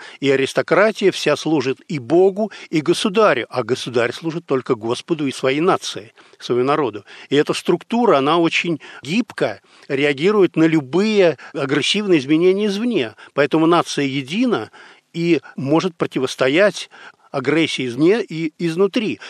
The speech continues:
тем самым сохраняя свое очень мирное существование с различными народами, которые населяли Российскую империю.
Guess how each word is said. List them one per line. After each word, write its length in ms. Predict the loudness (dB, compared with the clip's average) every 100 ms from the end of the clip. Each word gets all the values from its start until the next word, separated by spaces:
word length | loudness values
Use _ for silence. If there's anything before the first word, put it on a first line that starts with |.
| -14
тем 240 | -2 0 2
самым 400 | 2 2 2 -2 -12
сохраняя 680 | -4 0 2 4 4 4 2
свое 480 | 2 0 2 2 2 -4 -20 -6 -2
очень 380 | 0 2 0
мирное 720 | 0 0 2 2 0 0 0 0
существование 840 | -4 -4 -4 -2 0 2 2 2
с 120 | 2
различными 800 | 0 0 -2 -4 -4 0 0 0 -4 -4
народами, 560 | 2 4 4 2 0 -4
которые 380 | -6 -2 0 0
населяли 560 | 0 0 2 0 -2 -8 -10
Российскую 540 | -8 -6 -6 -4 -4
империю. 480 | -4 -4 -4 -6